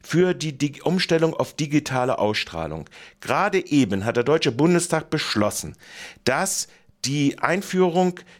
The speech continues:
die Zwangseinführung von D A B, Digitalradio,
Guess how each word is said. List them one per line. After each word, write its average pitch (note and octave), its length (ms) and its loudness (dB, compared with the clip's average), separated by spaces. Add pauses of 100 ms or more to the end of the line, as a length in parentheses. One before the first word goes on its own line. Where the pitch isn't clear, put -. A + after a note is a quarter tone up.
die G2+ 80 -4
Zwangseinführung E3+ 1040 0
von A#2+ 240 -2
D B2 200 4
A F#2 140 2
B, G#2+ 480 0 (320)
Digitalradio, C#3 1040 -2